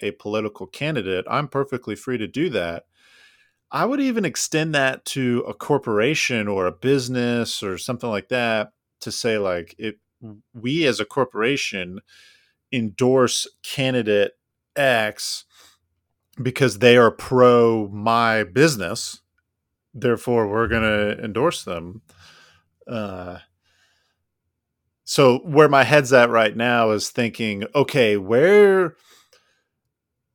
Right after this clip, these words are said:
something very r-, it, it feels like there's something very wrong about pacs and super pacs and money influencing politics. So, like, where does this all go wrong?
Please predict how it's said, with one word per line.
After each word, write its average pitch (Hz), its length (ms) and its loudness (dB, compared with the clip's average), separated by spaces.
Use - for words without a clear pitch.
something 208 420 2
very 165 240 6
r-, 120 260 0
it, 170 140 0
it - 140 -2
feels 208 360 -2
like 170 200 0
there's 143 200 0
something 139 340 -2
very 117 200 4
wrong 107 360 0
about 98 360 0
pacs 87 480 -4
and 120 160 -10
super 123 320 -6
pacs 104 440 -4
and 101 160 -8
money 120 360 0
influencing 107 560 -6
politics. 98 880 -8
So, - 160 -4
like, 123 160 2
where 131 420 6
does 123 240 0
this 117 200 -2
all 113 180 4
go 107 160 0
wrong? 90 500 -4